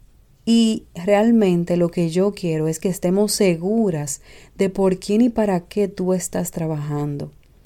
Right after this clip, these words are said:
De que ese trabajo que tú haces cada día, que muchas veces no se nota, que probablemente <laughs> el mundo ni siquiera se entera de lo que tú haces,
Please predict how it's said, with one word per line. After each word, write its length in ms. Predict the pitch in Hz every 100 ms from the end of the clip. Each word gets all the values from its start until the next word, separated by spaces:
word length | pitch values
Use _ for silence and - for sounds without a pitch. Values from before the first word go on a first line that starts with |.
| - - - - -
De 180 | 180 190
que 100 | 214
ese 160 | 214
trabajo 580 | 277 277 247 175 156 160
que 140 | - 156
tú 260 | - 202
haces 380 | 190 175 170 -
cada 460 | - 180 196 226 190
día, 380 | 156 147 147 - - - - -
que 100 | 180
muchas 380 | 180 180 226 208
veces 360 | 208 202 190
no 180 | 180 175
se 200 | - 196
nota, 480 | 170 143 139 147 147 - - - -
que 600 | - 185 180 170 165 160 -
probablemente 1120 | - 180 175 208 208 202 208 208 202 185 170 165 -
<laughs> 160 | 170 185
el 240 | 185 180
mundo 280 | 175 190 208
ni 140 | 202
siquiera 340 | 180 175 185 190
se 140 | 185
entera 540 | 170 156 170 196 180 160
de 100 | 151
lo 120 | 151
que 140 | 156
tú 260 | 156 180 175
haces, 500 | 151 143 - 156